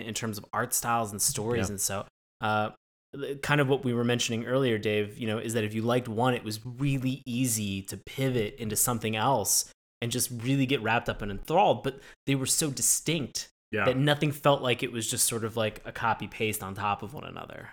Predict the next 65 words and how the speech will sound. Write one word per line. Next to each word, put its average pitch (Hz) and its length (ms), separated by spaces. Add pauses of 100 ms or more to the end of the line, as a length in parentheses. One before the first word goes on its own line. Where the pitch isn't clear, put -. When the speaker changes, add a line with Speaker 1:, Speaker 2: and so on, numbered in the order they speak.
(100)
Speaker 3:
Yeah, 123 140
they 135 100
had 214 100
a 330 40
really 330 240
good 185 260
programming 110 840
block 107 260
at 104 60
the 101 80
time. 98 420 (220)
Speaker 1:
Yeah. 104 240
Speaker 3:
Um, 95 300 (340)
I 98 40
really 98 260
enjoyed 98 240
it. 101 120 (180)
Speaker 2:
Yeah, 127 140
one 120 120
of 160 60
the 131 60
cool 127 180
things 101 240
that, 98 100
like, 90 260
kinda 107 220
came 95 260
at 87 80
the 90 80
same 90 220
time 90 240
is, 85 100
like, 85 200 (280)
you 117 80
know, 90 100
One 107 280
Piece, 95 300
Cowboy 101 320
Bebop 90 420
is 90 140
definitely 87 340
an, 85 160
uh, 85 200
one - 100
that - 60
we've - 80
Speaker 1:
Yes. 90 380
Speaker 2:
talked 95 160
Speaker 3:
Yeah. 110 60
Speaker 2:
about 90 140
on 90 80
the 87 80
show 120 340
that 98 120
you 90 60
could 101 140
draw, 92 220
like, 85 240
direct 95 480
comparisons 95 640
to. 85 240
Speaker 3:
Cowboy 190 320
Bebop 131 480
actually, 110 600
um, 87 380